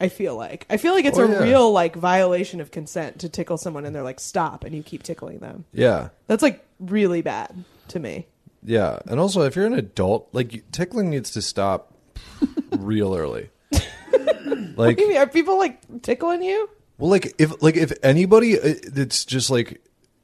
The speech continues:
Speaker 2: once, once your brain is fully formed, if you're asking people if you're ticklish, you need to, like, look at yourself and be like, "I
Speaker 1: That's
Speaker 2: shouldn't be
Speaker 1: pervert
Speaker 2: doing-"
Speaker 1: stuff.
Speaker 2: Yeah.
Speaker 1: Like,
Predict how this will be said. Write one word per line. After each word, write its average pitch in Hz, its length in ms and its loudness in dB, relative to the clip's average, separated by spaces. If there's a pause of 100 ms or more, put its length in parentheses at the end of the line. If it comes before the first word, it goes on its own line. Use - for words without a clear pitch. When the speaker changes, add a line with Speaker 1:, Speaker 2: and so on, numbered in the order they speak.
(380)
Speaker 2:
once, 147 300 0
once 180 220 2
your 277 100 2
brain 143 420 6
is 156 100 4
fully 160 240 2
formed, 160 260 2
if 147 120 -2
you're 139 180 2
asking 110 380 0
people 113 220 -2
if 98 60 -6
you're 101 100 -2
ticklish, 117 480 -4
you 110 80 -2
need 104 260 -2
to, 98 80 -6
like, 90 260 -4
look 98 180 -6
at 73 80 -8
yourself 95 460 -6
and 98 100 -10
be 87 80 -8
like, 80 180 -8
"I - 60 6
Speaker 1:
That's - 120 2
Speaker 2:
shouldn't - 140 4
be 240 40 8
Speaker 1:
pervert 190 220 4
Speaker 2:
doing-" - 100 -6
Speaker 1:
stuff. - 500 -6
Speaker 2:
Yeah. 147 160 4
Speaker 1:
Like, 208 300 4